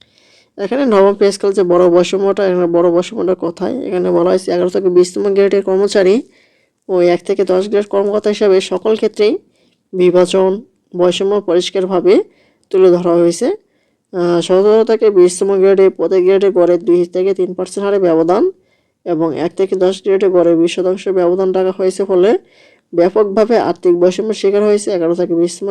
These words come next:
গ্রেডের কর্মচারীগণ। এই যে কোনো আদেশ জারির মাধ্যমে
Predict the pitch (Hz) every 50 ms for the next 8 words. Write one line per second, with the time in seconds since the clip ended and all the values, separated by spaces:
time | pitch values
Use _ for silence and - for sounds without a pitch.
0 | 190 190 196 190 202 196 196 175 160 160 170 - 165 170 170 160 165 160 156 151
1 | - _ _ _ _ _ _ _ _ _ _ _ _ _ _ - - 180 175 170
2 | 160 170 - 180 190 - 220 226 226 214 208 202 208 214 214 208 196 208 208 214
3 | 214 214 208 208 226 226 220 214